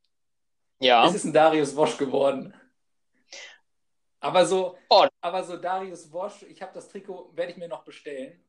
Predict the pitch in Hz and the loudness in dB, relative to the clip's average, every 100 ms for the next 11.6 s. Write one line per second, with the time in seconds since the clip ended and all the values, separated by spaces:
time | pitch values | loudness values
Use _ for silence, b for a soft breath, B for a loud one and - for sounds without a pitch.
0 | _ 131 135 143 143 - - 165 165 156 | _ -12 -12 -12 -16 -16 -6 -6 -6 -12
1 | - 151 - - 151 147 147 139 139 - | -8 -8 -10 -18 -18 -18 -10 -6 -6 -6
2 | 208 - 139 127 - 127 - - 123 113 | -8 -8 -6 -6 -6 -10 -10 -18 -14 -14
3 | - _ _ _ _ _ _ 147 170 165 | -16 _ _ _ _ _ _ -6 -4 -4
4 | - 151 156 147 135 120 117 123 127 _ | -6 -4 -2 -2 -2 -4 -4 0 0 _
5 | _ _ _ _ _ - 127 120 123 123 | _ _ _ _ _ -8 -6 0 0 0
6 | 123 123 117 110 107 101 98 101 101 _ | 0 -2 0 0 4 2 2 -4 -10 _
7 | _ B B B _ - 120 135 - - | _ B B B _ 4 6 6 4 0
8 | - 110 107 - B _ 143 170 - - | 2 4 2 0 B _ 4 4 2 -10
9 | 151 - 180 185 175 - - 127 143 160 | -10 2 4 4 2 -2 2 6 6 4
10 | 170 - 139 135 139 _ - 123 147 156 | -2 2 6 6 2 _ 2 4 6 4
11 | 139 - 170 147 - | 2 2 4 2 0